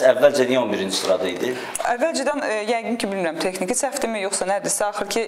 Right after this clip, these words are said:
Speaker 2: M S K-nın hal-hazırda saytında da on birinci yerdə
Speaker 1: Orada
Speaker 2: var.
Speaker 1: sizdə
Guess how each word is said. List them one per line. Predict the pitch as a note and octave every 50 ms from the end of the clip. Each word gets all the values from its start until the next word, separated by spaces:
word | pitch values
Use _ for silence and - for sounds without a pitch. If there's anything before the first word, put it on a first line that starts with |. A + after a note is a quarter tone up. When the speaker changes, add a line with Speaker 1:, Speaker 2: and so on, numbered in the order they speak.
| - G3+
Speaker 2:
M | F#3+
S | F#3+ - F#3 F#3
K-nın | - F#3 F#3+ G3+
hal-hazırda | G3 G3 G3+ G#3 G#3 G3 E3+ D#3+ - - E3+ -
saytında | - F#3 E3+ - - F3 F3 F3
da | A3 - -
on | F#3 F3 E3
birinci | E3 E3+ E3+ D#3 E3+ E3
yerdə | D#3 E3+
Speaker 1:
Orada | E3+ E3 E3+ F3 F3 F3+
Speaker 2:
var. | E3 -
Speaker 1:
sizdə | C3 C#3+ C#3+ C3+ C#3+ D#3+